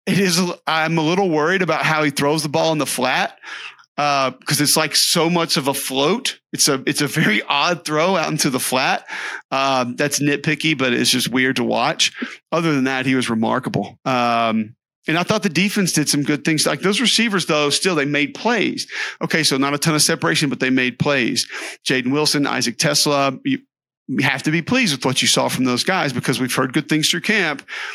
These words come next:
and they went out and made plays. Jeffcoat, Gregory,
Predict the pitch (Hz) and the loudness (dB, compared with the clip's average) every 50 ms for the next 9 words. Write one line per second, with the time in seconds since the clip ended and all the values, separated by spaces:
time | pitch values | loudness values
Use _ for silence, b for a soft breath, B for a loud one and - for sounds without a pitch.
0 | B B - 131 131 127 123 127 127 131 131 - 139 135 131 131 127 123 - 131 | B B -4 0 0 2 2 2 2 0 0 0 0 2 2 0 -2 -2 -2 0
1 | 123 113 104 101 - B B B B B - 135 123 - 165 165 165 - - 175 | 2 2 0 0 -2 B B B B B -6 -2 0 2 2 2 0 -2 -2 0
2 | 160 156 156 151 - - - 151 147 147 156 147 151 151 151 151 151 147 143 | 0 0 0 -2 -4 -6 -4 -2 0 0 0 0 0 2 2 2 0 0 -2